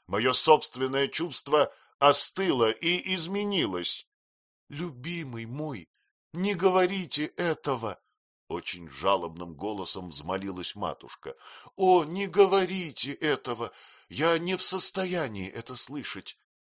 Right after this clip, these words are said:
Какова бы я ни была, а любить я умею. Я бы не говорила этого, если бы не была уверена. Спросите Пиготи,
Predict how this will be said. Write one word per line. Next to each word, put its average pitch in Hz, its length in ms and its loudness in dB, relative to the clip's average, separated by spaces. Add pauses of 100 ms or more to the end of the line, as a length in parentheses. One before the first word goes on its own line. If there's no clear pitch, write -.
(220)
Какова 131 440 0
бы 123 160 -6
я 123 140 -4
ни 120 140 -8
была, 117 500 -4 (380)
а 143 120 0
любить 170 480 -4
я 175 220 -2
умею. 175 800 -6 (680)
Я 135 220 0
бы 151 100 -6
не 185 140 -4
говорила 170 560 0
этого, 135 420 -6
если 127 320 -8
бы 135 160 -8
не 139 100 -10
была 139 320 -4
уверена. 98 640 -8 (200)
Спросите 127 600 -6
Пиготи, 104 560 -10